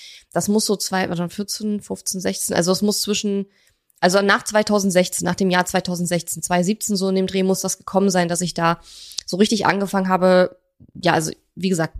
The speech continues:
so ein bisschen schwarzes Loch, ein tiefes Loch gefallen und dann halt drüber nachgedacht, so okay,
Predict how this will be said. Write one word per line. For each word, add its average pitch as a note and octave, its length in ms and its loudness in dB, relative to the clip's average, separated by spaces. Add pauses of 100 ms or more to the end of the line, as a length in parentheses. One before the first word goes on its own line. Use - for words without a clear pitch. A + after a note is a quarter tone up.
(120)
so F3 80 -4
ein - 20 0
bisschen F#3+ 200 0
schwarzes F3+ 400 0
Loch, D4+ 380 4
ein G3 160 -4
tiefes G#3 280 -4
Loch A#3 160 2
gefallen A3 400 0
und G#3 140 -2
dann G3 160 -2
halt G3 200 -2
drüber F#3 200 0
nachgedacht, F3+ 420 -2
so - 80 -4
okay, F#3 320 0